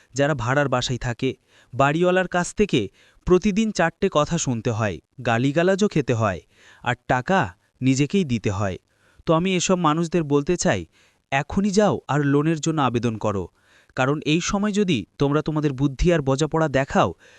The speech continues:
আর একটু টাকা জমাতে শুরু করো, তাহলে দেখবে খুব দ্রুতই তোমার সুখের একটি বাড়ি তোমার নিজের হবে। দেখো,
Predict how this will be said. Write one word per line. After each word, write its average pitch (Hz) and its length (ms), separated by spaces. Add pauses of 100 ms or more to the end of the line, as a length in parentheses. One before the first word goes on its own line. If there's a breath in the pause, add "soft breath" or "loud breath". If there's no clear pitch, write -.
(160 soft breath)
আর 127 140
একটু 185 240
টাকা 185 300
জমাতে 196 320
শুরু 214 260
করো, 127 300 (380 soft breath)
তাহলে 165 240
দেখবে 170 280
খুব 190 200
দ্রুতই 151 480 (300 soft breath)
তোমার 165 220
সুখের 170 420
একটি 214 220
বাড়ি 151 340 (140)
তোমার 156 200
নিজের 135 340
হবে। 98 320 (580 soft breath)
দেখো, 127 340